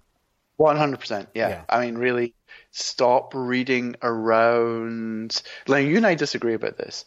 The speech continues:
Speaker 2: Yeah.
Speaker 1: I would probably say stop reading Costa do Blood, even though, you know, I think there's something to be said for Confessions of an Anarchist Flea, even if it's just the,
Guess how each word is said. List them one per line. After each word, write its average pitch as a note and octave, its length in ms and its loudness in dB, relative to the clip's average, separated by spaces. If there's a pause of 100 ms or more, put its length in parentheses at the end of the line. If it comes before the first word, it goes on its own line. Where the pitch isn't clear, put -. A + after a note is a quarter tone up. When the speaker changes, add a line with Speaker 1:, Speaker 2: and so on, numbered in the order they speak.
(220)
Speaker 2:
Yeah. G#2+ 160 -4
Speaker 1:
I C#3+ 160 4
would G3 240 0
probably D3 580 -2
say A#2+ 360 -2
stop A#2+ 280 -2
reading A#2+ 280 -6
Costa - 420 -6
do G2+ 260 -8
Blood, - 540 -6 (760)
even B2 360 2
though, G#2 640 4 (380)
you A#2 120 0
know, G2 260 2
I A#2 160 0
think B2 280 -4
there's - 160 -6
something A2+ 320 -8
to - 100 -14
be G#2+ 80 -6
said G2+ 320 0
for - 160 -8
Confessions G#2+ 560 -4
of G#2+ 80 -8
an G#2 80 -6
Anarchist G#2 380 -2
Flea, G#2+ 380 2
even A2 200 -2
if A2+ 100 -4
it's A2 120 -2
just - 340 0
the, G2 340 2